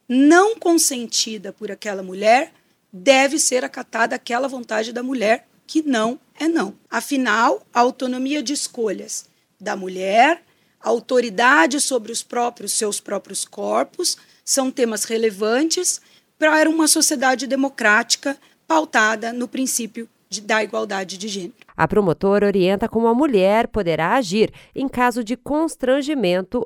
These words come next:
Speaker 2: em locais públicos.
Speaker 1: Essa mulher que for constrangida, né, ou violentada, ela poderá procurar a equipe daquele estabelecimento, perguntar quem ali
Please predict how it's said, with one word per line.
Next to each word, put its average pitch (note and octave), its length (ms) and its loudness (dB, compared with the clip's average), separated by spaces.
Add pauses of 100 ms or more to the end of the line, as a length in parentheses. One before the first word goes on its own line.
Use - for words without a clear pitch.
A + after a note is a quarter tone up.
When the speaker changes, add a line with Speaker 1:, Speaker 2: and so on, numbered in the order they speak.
(120)
Speaker 2:
em A#3+ 160 0
locais B3 600 -4
públicos. - 800 -6 (260)
Speaker 1:
Essa C#4 240 -2
mulher A#3 500 -2
que G3 360 -10 (120)
for G3+ 280 -8 (200)
constrangida, F#3+ 1040 -6 (160)
né, G3+ 320 -6
ou G3 160 -6
violentada, F#3 800 -2
ela G3 140 -6
poderá A3+ 360 -2
procurar A#3 540 -4
a A3 40 0
equipe B3+ 340 -8
daquele G#3+ 300 -8
estabelecimento, G3 1040 -10 (140)
perguntar C#4 640 4
quem F4+ 260 0
ali B3+ 420 -2